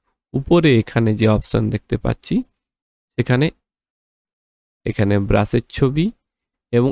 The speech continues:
এখানে এক ধরনের সফট রাউন্ড ব্রাশের ছবি দেখাচ্ছে। আমি just একটা কালার নিলাম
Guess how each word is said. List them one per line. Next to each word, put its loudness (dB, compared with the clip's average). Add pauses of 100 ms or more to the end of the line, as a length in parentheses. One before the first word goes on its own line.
(120)
এখানে -2 (680)
এক 0
ধরনের 2 (120)
সফট -2
রাউন্ড 2
ব্রাশের -2 (180)
ছবি -6
দেখাচ্ছে। -6 (640)
আমি 2
just 0 (360)
একটা -2 (200)
কালার 2
নিলাম 0